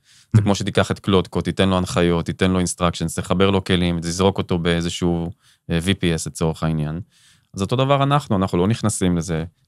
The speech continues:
Speaker 1: לא נוגעים לך בכסף, לא ממליצים לך מה לעשות, נותנים לך את כל הכלים, התשתיות והשרתים, אתה מגדיר את הסוכן שלך, עושה לו deploy, ומפה והלאה הוא רץ על פי ההגדרות שלך. אז אנחנו מנסים, מנסים להישאר,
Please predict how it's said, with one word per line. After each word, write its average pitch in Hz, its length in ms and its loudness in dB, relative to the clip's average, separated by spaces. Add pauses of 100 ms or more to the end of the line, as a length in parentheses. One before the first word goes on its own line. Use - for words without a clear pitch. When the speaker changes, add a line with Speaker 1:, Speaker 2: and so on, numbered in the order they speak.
(120)
Speaker 1:
לא 82 80 -2
נוגעים 95 240 0
לך 95 160 -2
בכסף, 87 720 -4 (540)
לא 95 200 4
ממליצים 110 520 4
לך 90 140 2
מה 90 220 4
לעשות, 82 460 0
נותנים 95 260 2
לך 110 120 2
את 90 120 0
כל 113 200 4
הכלים, 95 500 2
התשתיות 90 640 0
והשרתים, 85 800 -2 (480)
אתה 87 340 2
מגדיר 90 400 2
את 143 80 0
הסוכן 139 380 2
שלך, 131 200 -2
עושה 107 280 4
לו 107 80 6
deploy, 123 520 0 (560)
ומפה 101 380 4
והלאה 90 300 4
הוא 87 200 2
רץ 90 160 0
על 87 60 0
פי 87 200 0
ההגדרות 82 520 0
שלך. 78 240 -10 (800)
אז 82 220 -4
אנחנו 92 240 2
מנסים, 90 400 0
מנסים 107 380 4
להישאר, 90 480 2